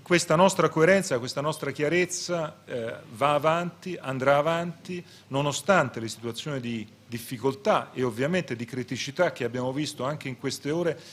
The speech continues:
e che ovviamente fanno soffrire qualunque cittadino italiano guardi quello che sta accadendo.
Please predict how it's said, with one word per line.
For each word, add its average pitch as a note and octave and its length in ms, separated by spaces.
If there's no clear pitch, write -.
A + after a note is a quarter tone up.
e - 60
che C3+ 120
ovviamente D3 440
fanno A#2+ 280
soffrire A#2+ 640
qualunque D3+ 420
cittadino A#2+ 480
italiano A2+ 480
guardi A2 480
quello A2+ 280
che G#2 100
sta G2+ 380
accadendo. F#2 760